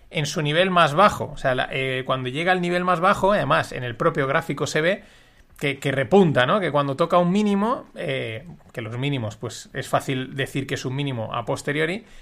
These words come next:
eh, pero cuando toca un mínimo, pum, vuelve a repuntar, ¿no? Y estaríamos en una situación así de ser este el mínimo. Puede seguir bajando más y puede irse, pues, más allá, más abajo del tres coma cuatro, ¿no?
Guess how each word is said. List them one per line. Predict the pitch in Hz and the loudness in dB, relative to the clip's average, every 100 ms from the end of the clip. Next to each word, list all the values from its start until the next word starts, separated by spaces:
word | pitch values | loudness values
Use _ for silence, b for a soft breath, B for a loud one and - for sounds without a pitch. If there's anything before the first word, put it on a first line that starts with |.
| b b - | b b -6
eh, | 147 135 127 | -4 -2 -2
pero | 151 151 151 | 0 2 0
cuando | - 151 156 | 4 4 4
toca | 180 | 6
un | 190 | 6
mínimo, | 208 220 214 | 4 2 2
pum, | 175 147 - - | 2 2 -2 0
vuelve | 160 170 202 220 | 4 6 4 2
a | - 151 | 2 2
repuntar, | 147 120 127 113 143 107 | 2 0 -2 4 4 4
¿no? | 123 196 - b b b b b _ | 0 -4 -6 b b b b b _
Y | 180 170 165 | 0 2 4
estaríamos | 170 - 160 196 175 | 4 6 6 6 6
en | |
una | 185 | 4
situación | 156 160 143 156 147 | 4 2 0 2 0
así | - 170 220 | 0 -2 -2
de | 147 135 | -2 -2
ser | - 160 | 2 4
este | 156 - 139 | 4 2 0
el | 151 | 2
mínimo. | 226 156 110 - | 0 0 -4 -6
Puede | 127 135 | -2 -2
seguir | 131 135 139 | -2 -2 0
bajando | 135 - 139 143 | 0 0 0 0
más | 180 208 | 0 0
y | 151 | -4
puede | 135 127 | -2 -2
irse, | 127 - 156 147 | -2 -2 -2 -2
pues, | 127 | -2
más | 127 131 123 | -2 0 0
allá, | 117 127 | 2 0
más | 131 139 131 | 2 0 2
abajo | 135 139 | 0 2
del | 127 | -2
tres | 120 123 | -2 -4
coma | 127 113 | -4 0
cuatro, | 185 180 123 | 2 2 0
¿no? | 160 | -4